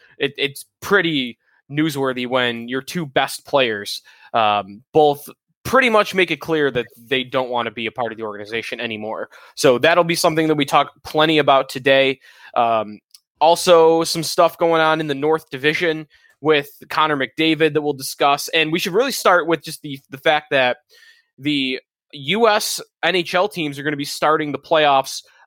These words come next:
on Saturday, and that will be before the Canadian teams. And my first thought when finding that out was, "Okay, well, that's not gonna be great for the Canadian teams because they might be playing a more compacted schedule."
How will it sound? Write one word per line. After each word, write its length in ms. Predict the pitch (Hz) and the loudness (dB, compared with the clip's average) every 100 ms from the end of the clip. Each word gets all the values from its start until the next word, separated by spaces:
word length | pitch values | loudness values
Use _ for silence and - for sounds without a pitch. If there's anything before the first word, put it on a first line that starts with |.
| - | 0
on 260 | 147 135 117 | 2 0 -2
Saturday, 800 | - 180 208 190 131 117 110 - _ _ - | -2 0 2 2 0 -2 -4 -10 _ _ -4
and 120 | 147 | 0
that 100 | 156 | 0
will 120 | 151 | -2
be 120 | 147 | -6
before 680 | 135 135 - 190 202 175 147 | -10 -10 -4 0 2 2 0
the 100 | 131 | -4
Canadian 520 | - 151 196 185 120 - | -10 -6 -4 -4 -8 -10
teams. 460 | - 90 64 - - _ _ _ - | -20 -20 -20 -20 -20 _ _ _ -2
And 420 | 156 147 139 131 | 2 2 2 0
my 140 | 143 147 | -2 -2
first 400 | - 262 277 - | 0 -2 -2 0
thought 380 | 196 175 151 - _ _ | 4 4 2 -4 _ _
when 220 | 151 151 | -8 -6
finding 360 | 143 160 151 143 | -2 -2 0 -4
that 180 | 135 131 | -2 2
out 240 | 185 185 | 2 0
was, 380 | 143 131 123 - 151 | -2 -2 -4 -6 -6
"Okay, 180 | 156 214 | -2 0
well, 160 | 147 | 0
that's 240 | 143 - - | 0 -2 0
not 220 | 196 269 | 0 0
gonna 160 | 214 | -4
be 80 | 180 | -6
great 280 | 147 151 143 | 0 0 0
for 220 | - 135 | -4 -6
the 80 | 117 | -6
Canadian 480 | - 139 185 156 127 | -8 -6 -4 -6 -8
teams 400 | 135 123 117 - | -8 -10 -10 -16
because 300 | 123 131 120 | -12 -8 -4
they 80 | 127 | 0
might 180 | 131 | 0
be 60 | 131 | -2
playing 240 | - 135 | -6 -6
a 40 | 123 | -4
more 140 | 123 | -6
compacted 640 | - 135 - 143 139 120 107 | -8 -12 -6 -4 -4 -8 -12
schedule." 560 | - 139 135 104 - | -4 -2 -2 -8 -16